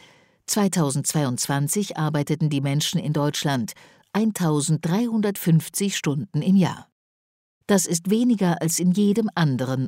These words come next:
O-E-C-D-Land. Für die Wirtschaft kann das zum Problem werden. Schon jetzt fehlen in bestimmten Bereichen viele Fachkräfte,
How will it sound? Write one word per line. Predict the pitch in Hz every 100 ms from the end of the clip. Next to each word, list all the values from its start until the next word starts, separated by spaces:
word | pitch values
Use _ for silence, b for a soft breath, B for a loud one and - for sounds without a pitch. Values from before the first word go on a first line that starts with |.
| -
O-E-C-D-Land. | 156 - 135 - 160 139 107 117 - - - - _ _ _ B B B B B
Für | - 202
die | 180
Wirtschaft | 202 269 - 233 -
kann | - 190 180
das | 160 - -
zum | 170 156
Problem | - 196 202 247 190 160
werden. | 139 113 104 - b b b
Schon | - 190
jetzt | 226 247 - - -
fehlen | - 208 180 156
in | 139
bestimmten | 104 - 175 170 175
Bereichen | 165 147 143 131 165 151 -
viele | - 185 135 160
Fachkräfte, | - 190 - 180 143 - 131